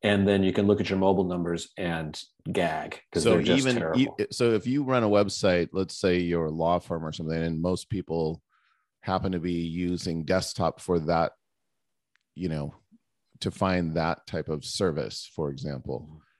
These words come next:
Speaker 1: Mm-hmm.
Speaker 2: you're still gonna get penalized in the search rankings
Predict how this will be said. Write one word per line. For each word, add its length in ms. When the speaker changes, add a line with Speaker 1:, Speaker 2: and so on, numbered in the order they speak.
Speaker 1:
Mm-hmm. 300
Speaker 2:
you're 160
still 200
gonna 160
get 200
penalized 840
in 140
the 120
search 560
rankings 840